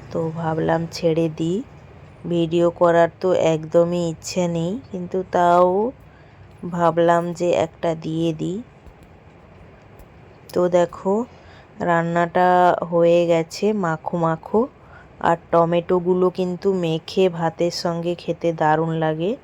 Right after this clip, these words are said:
সেই জন্য আমি ওরকমই রেখেছি। আর রান্নাটা তোমাদের কেমন লাগলো অবশ্যই কমেন্টে জানাবে। আর সবাই ভালো থাকবে, সুস্থ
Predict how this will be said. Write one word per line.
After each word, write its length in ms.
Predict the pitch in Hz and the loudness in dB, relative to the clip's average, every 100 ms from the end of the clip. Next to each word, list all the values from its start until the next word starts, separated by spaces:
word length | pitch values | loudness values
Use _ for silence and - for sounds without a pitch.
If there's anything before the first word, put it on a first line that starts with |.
| - - - - - - - | -18 -20 -20 -20 -20 -20 -20
সেই 240 | - 180 170 | -4 -2 0
জন্য 200 | 170 170 | -2 0
আমি 260 | 175 170 175 | 0 0 0
ওরকমই 540 | 170 165 156 170 170 165 | 2 2 2 0 0 -2
রেখেছি। 600 | 160 - 170 160 - 220 349 - - - - - - | -2 -4 -8 -6 -4 -4 -4 -12 -20 -20 -20 -16 -6
আর 480 | 156 156 156 156 156 - - - | -4 -2 -2 -2 -4 -10 -20 -10
রান্নাটা 580 | - 170 175 180 190 196 | -2 2 2 2 2 2
তোমাদের 480 | 196 196 190 185 196 196 | 2 2 2 2 2 2
কেমন 440 | 180 165 165 175 175 175 | 0 0 0 0 0 2
লাগলো 480 | 156 156 160 170 226 - - - - - - | 2 2 0 2 0 -2 -14 -20 -20 -12 0
অবশ্যই 600 | 160 165 180 175 - 196 | 2 4 4 2 2 2
কমেন্টে 640 | 196 180 170 175 170 190 175 | 4 2 2 -2 -2 -2 0
জানাবে। 540 | 160 156 156 156 202 349 - - - - - - | -2 -2 -2 0 -2 -2 -8 -20 -20 -20 -20 -8
আর 240 | 151 156 | -2 -2
সবাই 420 | 156 - 151 151 156 | -2 -2 0 2 0
ভালো 320 | 160 156 160 175 | 0 0 2 0
থাকবে, 440 | - 175 185 214 240 | -2 -6 -4 -4 -4
সুস্থ 340 | - 170 | -10 -12